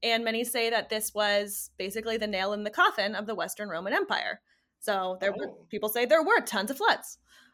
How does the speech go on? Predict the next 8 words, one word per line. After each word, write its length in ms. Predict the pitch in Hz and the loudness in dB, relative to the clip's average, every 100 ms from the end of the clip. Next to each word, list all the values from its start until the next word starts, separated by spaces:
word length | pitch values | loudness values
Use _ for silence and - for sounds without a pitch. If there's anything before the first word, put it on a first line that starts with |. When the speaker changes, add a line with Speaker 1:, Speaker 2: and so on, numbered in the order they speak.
| - | 0
Speaker 1:
Um, 640 | 240 233 233 220 214 - _ _ _ _ _ _ _ _ - | 4 6 6 4 0 -6 _ _ _ _ _ _ _ _ 2
another 440 | 247 277 311 403 | 4 6 6 4
theory, 560 | - 185 78 87 294 - _ - | 0 -4 -4 -4 -6 -12 _ -8
theory 120 | 196 | -6
number 160 | 220 | -4
two, 380 | 285 190 240 262 _ _ _ - | -4 -2 -2 -6 _ _ _ 0
is 160 | 233 | 2
that 340 | 240 240 226 | 6 8 6